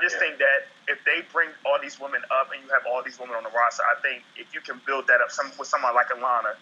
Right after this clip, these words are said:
Speaker 1: you can help build them up. Like you said, where they can do a hot tag, they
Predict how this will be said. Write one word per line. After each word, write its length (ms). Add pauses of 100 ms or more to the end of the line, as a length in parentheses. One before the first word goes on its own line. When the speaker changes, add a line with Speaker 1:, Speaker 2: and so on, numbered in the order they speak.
(360)
Speaker 1:
you 80
can 140
help 400
build 240
them 160
up. 160
Like 180
you 80
said, 380
where 120 (160)
they 80
can 120
do 160
a 20
hot 300
tag, 320
they 100